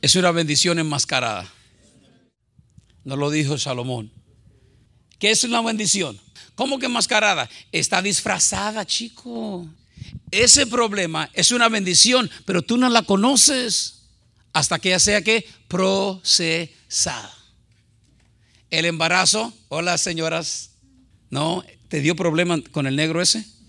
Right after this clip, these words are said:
Sin miedo, y todavía se, se te ve en la cara que te da problemas. Eh, pero, ¿no es cierto? Y la barriguita, hola, y las estrías, y las estrellas, porque después de tres son estrellas.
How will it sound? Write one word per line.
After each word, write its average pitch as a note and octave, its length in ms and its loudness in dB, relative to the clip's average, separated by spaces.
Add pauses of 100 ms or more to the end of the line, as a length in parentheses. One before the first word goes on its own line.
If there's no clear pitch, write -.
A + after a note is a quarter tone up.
(1040)
Sin F#3+ 180 -2
miedo, A3 300 -2
y - 20 -4
todavía F3 440 0
se, D3+ 180 0
se D3+ 160 2
te C3 80 -2
ve E3+ 80 -2
en F3+ 60 -2
la F#3+ 100 -4
cara G#3 240 -2
que C#3+ 100 -2
te C3+ 120 -4
da D#3 100 -2
problemas. F3+ 500 -2 (720)
Eh, F3 380 -2
pero, F#3+ 320 0 (560)
¿no F#3+ 140 0
es - 40 2
cierto? A#3+ 480 0 (300)
Y E3+ 100 -4
la F3 120 2
barriguita, F3+ 680 -2 (120)
hola, A#3 440 -2 (400)
y E3 100 0
las E3+ 200 2
estrías, G#3+ 680 0
y E3+ 60 0
las E3 220 2
estrellas, G3 560 0
porque D3+ 260 -4
después D3+ 320 -2
de F#3 80 0
tres G3+ 220 -2
son G3+ 140 -2
estrellas. G#3 600 -2